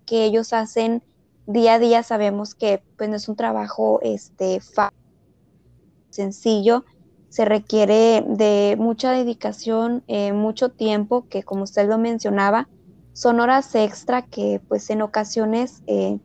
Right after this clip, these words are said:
no son bien pagadas. Eh, en este caso, ustedes sí lo están considerando.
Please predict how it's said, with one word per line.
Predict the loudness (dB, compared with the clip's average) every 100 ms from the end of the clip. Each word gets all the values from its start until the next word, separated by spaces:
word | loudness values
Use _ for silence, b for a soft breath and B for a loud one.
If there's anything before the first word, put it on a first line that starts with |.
| _ -6
no | 0 0
son | 2 0 4
bien | 2 4 2 0 -2 _ _ _
pagadas. | 0 2 2 2 0 -2
Eh, | -4 -4 -2 -2
en | -2
este | -2 -6
caso, | -4 -4 -6
ustedes | -10 -4 -2 -4 -8 _ _ -20 -4
sí | 2 4
lo | 2
están | 0 -4
considerando. | -2 -4 -2 2 2 2 2 0